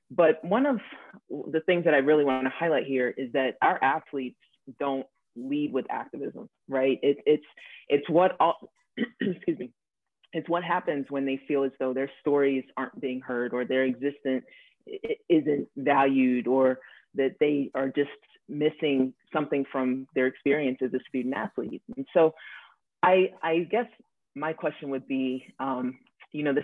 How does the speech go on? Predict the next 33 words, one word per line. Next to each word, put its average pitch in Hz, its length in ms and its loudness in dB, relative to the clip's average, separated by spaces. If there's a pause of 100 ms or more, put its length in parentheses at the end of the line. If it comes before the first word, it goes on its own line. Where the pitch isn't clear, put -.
stories 190 380 6
that 139 160 0
lead 135 400 -4
to 131 200 -6
these 127 180 -2 (120)
protests 123 500 -2 (320)
are 127 220 -2
often 123 420 0
lost. 123 360 -4
So 151 80 -2
how 196 200 -2
do 208 80 0
you, 139 580 0 (100)
as 127 240 -6 (280)
athletic 131 460 -4
leaders, 131 360 0 (460)
really 175 260 6
make 160 260 2
sure 139 140 4
that 127 260 0
the 120 60 -6
message 123 480 -4
and 120 120 -2
the 120 80 -2
purpose 127 380 -6 (200)
and 131 160 -4
the 127 80 -2
why, 123 540 0 (440)
uh, 127 120 -6 (160)
stays 139 300 2
top 117 200 -2
of 117 80 -12
mind? 117 360 -8